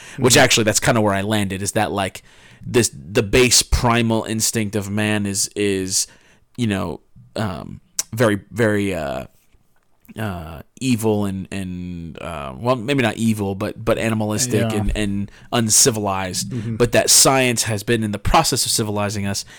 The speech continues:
Speaker 1: and atomic energy is
Speaker 2: Yeah.
Speaker 1: gonna be the thing
Speaker 2: Through,
Speaker 1: that
Speaker 2: through obtaining knowledge, we have kind of ascended
Speaker 1: Right.
Speaker 2: above that. Yeah.
Speaker 1: Right, we've risen above that.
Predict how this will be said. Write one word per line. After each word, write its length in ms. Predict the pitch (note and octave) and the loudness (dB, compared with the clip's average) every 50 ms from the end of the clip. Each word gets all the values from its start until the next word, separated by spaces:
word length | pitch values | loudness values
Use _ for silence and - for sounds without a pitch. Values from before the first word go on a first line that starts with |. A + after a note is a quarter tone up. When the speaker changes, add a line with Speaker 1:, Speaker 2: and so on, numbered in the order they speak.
| - - - | -18 -6 -2
Speaker 1:
and 100 | G#2 G#2 | 0 0
atomic 400 | - - - B2+ A2 A2 G2+ A#2 | 0 2 2 2 2 2 2 2
energy 240 | A2 G#2+ G#2 G2 | 2 2 2 2
is 80 | G2+ F#2+ | 0 0
Speaker 2:
Yeah. 60 | F#2+ | 0
Speaker 1:
gonna 120 | A2 G#2 G2+ | 0 0 0
be 100 | G#2+ G2 | 0 0
the 100 | G2 G2 | -2 -4
thing 160 | - A#2 D#3 | 2 6 6
Speaker 2:
Through, 100 | D#3 D3 | 8 6
Speaker 1:
that 140 | G#2 - - | 6 4 4
Speaker 2:
through 140 | E3 D#3 D#3 | 6 6 6
obtaining 400 | C3+ A#2+ - D3 C#3+ C3 B2 A#2+ | 6 4 2 2 2 0 0 0
knowledge, 420 | A#2 A#2 A2+ A2+ A2 G#2+ G2+ G#2 | 2 2 2 2 0 -2 -4 -4
we 80 | - G2+ | -4 -2
have 240 | A2 G#2+ G2 - - | -2 -2 -4 -4 -4
kind 160 | - A#2+ A2 | -4 -4 -2
of 80 | G2+ | -4
ascended 520 | G#2 - - - A2 G2+ G2+ G2+ G2+ F#2+ F#2+ | -4 -6 -6 -6 -6 -6 -6 -6 -6 -6 -4
Speaker 1:
Right. 300 | C3+ B2 B2 G#2+ F#2 D#3+ | 0 2 4 4 4 2
Speaker 2:
above 340 | A#2 G2+ G#2+ G#2 G2+ G2 G2+ | 0 0 0 0 0 -2 -4
that. 260 | G2+ F#2+ F#2+ F#2+ G#2 | -4 -4 -4 -6 -6
Yeah. 120 | G#2+ G#2+ B2 | -4 -2 0
Speaker 1:
Right, 140 | A2 G#2+ | 0 2
we've 200 | A2 A#2+ A#2 G#2+ | 4 2 2 4
risen 240 | A2+ A#2+ A2 G#2+ G#2+ | 4 4 4 4 2
above 180 | G2 G#2+ G2+ F2+ | 2 0 0 0
that. 160 | F2+ C#2 - | -4 -6 -8